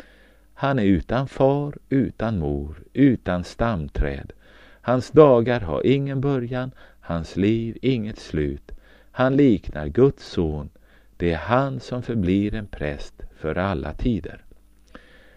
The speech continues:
Se nu hur stor han är. Själva Abraham, patriarken, gav honom tionde av sitt bästa byte. De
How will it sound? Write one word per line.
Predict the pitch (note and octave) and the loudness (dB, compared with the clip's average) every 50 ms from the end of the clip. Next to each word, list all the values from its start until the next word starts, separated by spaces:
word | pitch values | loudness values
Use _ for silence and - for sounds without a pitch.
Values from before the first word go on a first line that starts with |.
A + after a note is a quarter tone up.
| _ _ _ | _ _ _
Se | - - - F3+ F3+ F3 E3 | -4 4 6 6 6 6 6
nu | B2 A2 G#2+ G#2+ | 4 4 4 4
hur | G#2+ B2+ C3 A#2 | 6 4 4 4
stor | - - - F#2+ F#2 G#2+ G#2 G#2 | 2 2 2 4 4 4 4 2
han | G2+ A2 G2+ F2+ | 0 -2 -2 -2
är. | D2 C2+ - - - - - - _ _ _ _ _ _ | -4 -4 -6 -10 -14 -16 -18 -20 _ _ _ _ _ _
Själva | - - - D#3+ D3+ A2+ F2+ F2 G#2 - | 0 4 6 8 8 8 6 4 2 4
Abraham, | - D3 D3 B2+ F2 D2 C#2+ D2 E2 F#2 F#2+ A#2+ D3 D3 B2 D#2+ D2+ D2+ - - - - _ _ _ - | 4 4 4 4 2 0 -2 -2 -4 -4 -2 -2 -2 -2 -2 -4 -8 -12 -16 -18 -20 -20 _ _ _ -2
patriarken, | - C3 B2+ B2+ - - C3+ C3 B2 B2 C3 C#3 C3 B2 - - - E2 D2 C#2 C2+ - - _ - _ _ | 0 0 0 0 0 2 4 6 6 6 4 2 0 -2 -6 -8 -6 -6 -6 -6 -8 -12 -16 _ -20 _ _
gav | - F2+ F2 E2+ E2+ E2 D#2 | -2 0 0 0 0 0 -2
honom | F2+ F2+ F#2+ F#2+ F#2 | -4 -4 -4 -4 2
tionde | - - C#3 C3 A2 F2 D2+ D#2+ E2+ F2 F2+ F#2 G2 | 4 6 6 6 4 2 -2 -2 -4 -6 -6 -4 -4
av | G2 F#2+ | -4 -6
sitt | - - A#2+ A2+ - _ | -6 -6 -6 -6 -4 _
bästa | - C#3+ C3+ - - - - - A2 A#2 | -4 -4 -4 -6 -10 -12 -10 -8 -8 -4
byte. | A2+ B2+ B2+ G2+ D#2 - - - D2 C#2+ C#2+ - _ _ _ _ _ _ _ _ _ _ _ _ _ - | -2 0 0 0 -2 -4 -8 -10 -10 -10 -10 -12 _ _ _ _ _ _ _ _ _ _ _ _ _ -8
De | E2 E2+ G2 A#2+ C3 C3+ C3+ | -2 2 4 6 6 6 4